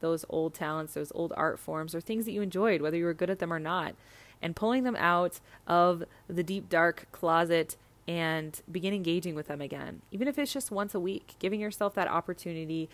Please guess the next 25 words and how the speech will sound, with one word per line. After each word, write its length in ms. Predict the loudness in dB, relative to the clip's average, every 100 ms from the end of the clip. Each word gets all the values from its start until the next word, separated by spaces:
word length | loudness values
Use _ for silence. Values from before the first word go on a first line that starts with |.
| -16 -6
to 80 | -4
have 340 | 2 4 4 2
a 80 | -6
completely 460 | -8 -6 -4 -4
free 300 | -4 -2 -2
space 380 | 0 0 0 0
for 160 | -2 -4
expression 600 | -4 -4 -4 -4 -8 -10 -16 -20 -2
where 120 | 0
it 60 | 2
doesn't 220 | 0 0
need 160 | -2
to 60 | 0
be 100 | 0
monetized, 720 | 0 0 -2 -2 -2 -2 -4
it 60 | -2
doesn't 220 | 0 0
need 120 | -2
to 80 | -2
be 100 | -4
shared 300 | -2 0 0
with 160 | 0 -2
anyone. 340 | -4 -4 -4
No 140 | -2
one 160 | 0 0